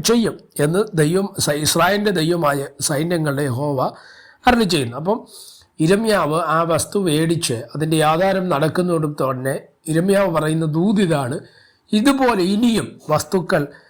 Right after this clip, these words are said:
ക്രയവിക്രയം ചെയ്യും, മുന്തിരിത്തോട്ടങ്ങൾ വിൽക്കുകയും വാങ്ങുകയും ചെയ്യും."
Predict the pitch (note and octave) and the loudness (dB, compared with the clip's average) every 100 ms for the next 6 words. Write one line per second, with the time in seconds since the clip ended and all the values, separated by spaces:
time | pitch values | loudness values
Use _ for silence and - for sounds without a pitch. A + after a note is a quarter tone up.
0 | _ - D#3+ F3 F3 E3+ E3 C#3+ C#3 B2 | _ -6 0 2 2 -2 -2 -2 -2 -2
1 | C#3 C3+ C3+ E3 F3 F#3+ F3+ E3 F3 D#3+ | -2 -2 -6 0 2 2 2 0 0 0
2 | D3 D3+ F#3 D#3+ F#3+ F3+ E3 D#3+ E3 D#3+ | 0 2 0 0 0 0 2 2 2 2
3 | D#3+ D3 C#3 C#3 A#2 | 0 0 -2 -4 -6